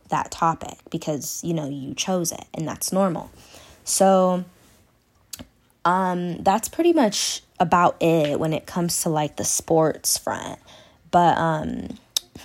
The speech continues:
when it comes to politics, why I wanna, you know, double up on journalism with that, like, you know, be a, you know, sports and political journalist is politics.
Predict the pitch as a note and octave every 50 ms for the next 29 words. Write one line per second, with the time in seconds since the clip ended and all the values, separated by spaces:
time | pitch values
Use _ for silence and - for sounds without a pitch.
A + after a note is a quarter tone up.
0 | - - - - - - _ G3 A3 D4 D4 - - E4 F4 E4 - - - -
1 | - - F#3 D#3+ E3+ F3 E3+ - - F3+ F3 E3+ E3+ E3+ - - - - - -
2 | - - - - _ _ _ _ _ _ _ _ _ _ _ _ _ - F3+ E3+
3 | F3 F3+ F3+ G3 G#3 G#3 G3+ G3 G3 F#3 F3 E3+ D#3+ D3+ C#3+ - - - - F3
4 | F#3 G#3 G3 F3+ F3 E3 F3 E3+ E3+ F3 F3 D#3+ D#3 D#3+ D#3+ F3 E3+ D#3+ D#3+ D3+
5 | D#3 D3+ D3+ D#3 D#3 D#3 D#3 D3+ D#3+ D#3+ D#3+ D#3 D#3 D#3 - - D3+ C#3 C#3+ D3+
6 | D3+ D3+ D3 - - D3+ D3 C#3+ - - - - - E3+ E3+ D#3+ D#3 D#3 D3+ C#3+
7 | D3 D#3+ D#3 D3+ D3 D3 C#3+ C#3+ C#3 - - _ _ _ _ _ _ - _ _
8 | _ _ _ - - F3 E3 E3 D#3 D3+ D3+ D#3 - - - E3+ D#3+ D#3 D#3+ -
9 | D#3 D3+ D3+ - - D#3+ D3+ D3+ D3 - - D3 C#3+ D3+ D3+ D3 D3 D3 C#3+ C#3
10 | C#3+ C#3+ - - - - D#3 D#3 D3+ D3 D3 D3 D3 - - - - - - -
11 | _ _ _ _ _ _ _ _ _ _ - - _ _ _ _ _ _ _ _
12 | _ _ - - - G#3+ B3+ C4+ C4+ C4 - - B3 A#3+ A#3 A#3 A#3 A#3 - -
13 | - - - - - - -